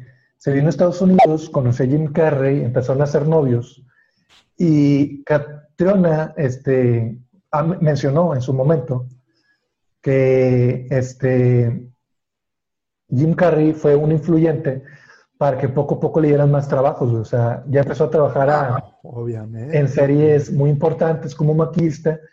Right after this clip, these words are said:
Speaker 1: e inclusive en ciertas partes participó, güey, y estuvo en cuadro, güey. Todo, todo hasta ahí muy bien. O a lo que la gente conocía de esa relación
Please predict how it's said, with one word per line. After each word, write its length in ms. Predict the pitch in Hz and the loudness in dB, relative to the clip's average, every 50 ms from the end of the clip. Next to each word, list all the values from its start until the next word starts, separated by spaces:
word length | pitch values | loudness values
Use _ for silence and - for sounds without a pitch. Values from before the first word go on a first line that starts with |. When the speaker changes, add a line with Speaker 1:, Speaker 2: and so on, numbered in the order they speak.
| _ _ _ _ _ - | _ _ _ _ _ -2
Speaker 1:
e 80 | 160 | -2
inclusive 800 | 160 151 - - 143 131 127 139 151 147 147 160 170 180 185 165 | -2 -2 0 -2 -2 -2 0 0 0 2 2 2 2 2 2 0
en 100 | 143 139 | 0 0
ciertas 380 | - 160 143 131 127 160 156 - | 0 0 -2 0 0 -2 -2 -2
partes 340 | - 147 135 127 - 160 - - | -2 -4 -4 -4 -4 -8 -8 -4
participó, 600 | - 139 127 - 131 120 - - 127 - 262 262 | -4 -4 -4 -4 -6 -6 -4 -6 -2 0 0 0
güey, 280 | 240 165 123 113 113 123 120 | 0 0 0 0 2 2 2
y 40 | 120 | 2
estuvo 300 | 120 - 139 127 139 147 | 2 0 0 0 0 0
en 120 | 147 143 | -2 -2
cuadro, 340 | 147 165 180 185 165 131 117 | 0 2 2 2 2 2 0
güey. 180 | 107 107 107 117 - _ _ _ _ _ _ _ _ _ _ _ _ _ _ _ _ _ _ _ _ _ _ _ _ _ _ _ _ _ _ _ _ | 0 -2 -4 -6 -10 _ _ _ _ _ _ _ _ _ _ _ _ _ _ _ _ _ _ _ _ _ _ _ _ _ _ _ _ _ _ _ _
Todo, 440 | _ 175 202 220 226 226 - - - - | _ 2 2 4 4 2 0 -2 -2 -2
todo 120 | 180 196 | -2 -2
hasta 200 | 190 - - 185 | 0 0 0 2
ahí 140 | 175 180 185 | 2 2 2
muy 320 | 185 - 180 165 170 175 | 0 0 0 2 2 2
bien. 380 | 156 143 127 120 117 - - - | 2 0 0 -2 -4 -8 -12 -2
O 140 | - 156 151 | 0 2 4
a 60 | 151 | 4
lo 160 | 143 143 143 - | 2 2 0 0
que 280 | 151 143 139 - - - | 0 0 0 -2 -2 -2
la 140 | 151 143 135 | 0 0 0
gente 380 | - - 147 147 - 214 196 - | 0 -2 -4 -2 -2 -6 -4 -2
conocía 560 | 196 170 156 143 131 120 - 151 151 160 175 | -2 -2 0 -2 -4 -2 0 2 2 2 2
de 100 | 170 156 | 2 0
esa 160 | 143 151 160 156 | 2 2 2 2
relación 600 | 147 143 131 120 - 156 175 214 220 - - | 4 2 0 2 2 0 0 0 -2 -4 -10